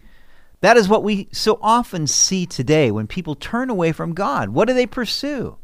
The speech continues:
Money, fame, power, sex, beauty, education, drugs, alcohol. But these things are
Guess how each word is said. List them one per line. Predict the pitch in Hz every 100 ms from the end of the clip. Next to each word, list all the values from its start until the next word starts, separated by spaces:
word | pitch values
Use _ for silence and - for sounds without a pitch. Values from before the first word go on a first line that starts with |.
| - - -
Money, | 110 113 123 135 214 - - - -
fame, | - 143 139 156 208 247
power, | - - 147 135 143 220 - - _ -
sex, | - - 180 156 196 - - - - - - _
beauty, | 143 180 170 196 247 - - - - 165
education, | 160 175 - 190 185 - 196 247 277 - 147
drugs, | 170 170 196 208 - -
alcohol. | 175 180 180 196 196 190 220 - - - - - _ - -
But | - 214
these | 269 285 269
things | 220 214 190
are | -